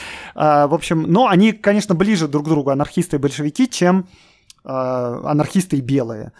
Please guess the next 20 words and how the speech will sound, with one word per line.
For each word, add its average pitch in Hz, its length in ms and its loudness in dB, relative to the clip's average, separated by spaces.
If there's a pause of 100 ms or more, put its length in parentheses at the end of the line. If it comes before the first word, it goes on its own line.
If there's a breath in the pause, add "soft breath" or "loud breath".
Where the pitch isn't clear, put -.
(200 soft breath)
Э, - 380 -8
и 170 760 4
батька 165 320 0
Махно 170 240 0
приехал 165 360 0
в - 20 0
Москву 156 260 -2
поговорить 165 400 0
с - 40 -6
Лениным, 233 380 4
и 170 40 4
они 190 140 4
в - 40 -4
целом 202 240 2
договорились, 156 560 0
поняли 156 400 0
друг 143 220 -2
друга, 254 420 2 (400 loud breath)
и, 175 280 2
э, 147 500 4